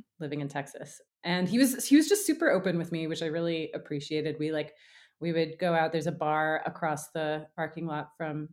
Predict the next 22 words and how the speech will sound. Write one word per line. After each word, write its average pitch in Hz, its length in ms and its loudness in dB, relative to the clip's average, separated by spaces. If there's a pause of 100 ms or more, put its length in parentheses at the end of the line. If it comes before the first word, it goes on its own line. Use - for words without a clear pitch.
(260)
from 170 140 -2
his 170 260 -6
store. 156 440 -2
And 147 160 -4
he, 160 280 -4
he's 170 340 -6
just, 175 200 -6
like, 165 240 -4 (720)
he's 185 180 -2
en-, 190 200 0
enough 175 240 0
of 170 100 0
a 170 100 0
regular 160 460 0
that 156 100 -2
he 165 80 -2
just 160 140 -8
has 175 160 -4
to 165 80 -4
nod 156 400 -2
and 156 100 -2
they, 151 240 -4